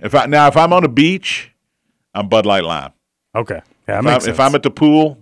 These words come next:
Speaker 1: Bud Light Lime.
Speaker 2: What about
Speaker 1: If
Speaker 2: Bud
Speaker 1: it's
Speaker 2: Light Orange?
Speaker 1: hot summer, no, no,
Speaker 2: No?
Speaker 1: not gonna do it.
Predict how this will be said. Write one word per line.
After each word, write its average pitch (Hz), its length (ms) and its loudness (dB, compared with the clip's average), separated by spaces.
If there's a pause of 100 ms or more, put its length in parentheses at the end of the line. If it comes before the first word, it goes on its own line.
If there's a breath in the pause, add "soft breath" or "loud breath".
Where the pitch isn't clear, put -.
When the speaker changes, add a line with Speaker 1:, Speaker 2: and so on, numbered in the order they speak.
(140)
Speaker 1:
Bud 107 120 -2
Light 98 200 -2
Lime. 78 160 -10
Speaker 2:
What 71 100 -8
about 113 200 -2
Speaker 1:
If - 20 -12
Speaker 2:
Bud 135 100 2
Speaker 1:
it's 139 60 0
Speaker 2:
Light 120 180 2
Orange? 120 400 -4
Speaker 1:
hot 135 320 0
summer, 135 300 -4
no, 92 320 -6 (200)
no, 69 140 -16
Speaker 2:
No? 143 140 -4 (100)
Speaker 1:
not 101 140 -6
gonna 92 120 -6
do 71 120 -20
it. 64 120 -20